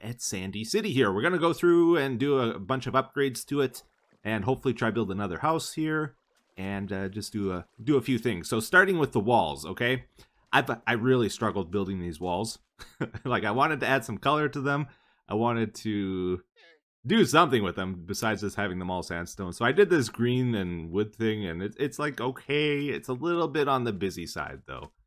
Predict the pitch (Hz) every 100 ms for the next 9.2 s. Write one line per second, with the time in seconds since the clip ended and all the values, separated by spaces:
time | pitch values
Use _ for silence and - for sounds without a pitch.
0 | _ _ 73 73 78 73 87 92 85 113
1 | 101 90 92 85 82 - - 127 156 135
2 | 131 131 131 131 _ _ _ _ _ _
3 | - - 202 185 165 - 175 147 147 151
4 | 131 110 107 104 165 - _ _ - 147
5 | - 170 165 147 147 151 - 147 120 151
6 | 190 185 117 - 113 131 117 110 104 95
7 | - 82 71 73 76 78 71 76 87 90
8 | 78 - _ - 90 92 87 78 73 76
9 | 73 67